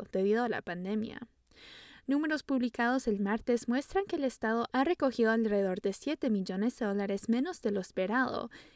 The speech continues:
en la categoría de comida y alojamiento este septiembre. Los gastos en restaurantes se redujeron por un trece por ciento en comparación a septiembre del año pasado,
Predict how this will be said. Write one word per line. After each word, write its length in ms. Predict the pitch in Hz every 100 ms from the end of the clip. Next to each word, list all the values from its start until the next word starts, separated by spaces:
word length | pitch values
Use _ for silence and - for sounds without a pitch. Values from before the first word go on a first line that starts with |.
| -
en 80 | 226
la 100 | 233
categoría 600 | 247 240 240 226 233 262
de 80 | 262
comida 480 | - 220 269 320 285
y 120 | 349
alojamiento 720 | 359 233 - 202 185 175 196 -
este 280 | 170 - 180
septiembre. 800 | - 185 - 233 233 220 - 247 _ _ _ - - - -
Los 160 | 277 277
gastos 320 | 294 285 330
en 120 | 311
restaurantes 640 | 233 208 208 196 196 226 -
se 120 | 233
redujeron 560 | 233 247 240 262 294
por 160 | 294 247
un 140 | 226
trece 360 | - 247 269 294
por 200 | - 190
ciento 320 | - 185 196
en 80 | 208
comparación 580 | 220 202 190 190 185 190
a 60 |
septiembre 500 | 190 202 - 202 196
del 140 | 185 185
año 220 | 180 175
pasado, 680 | 185 180 - 262 - -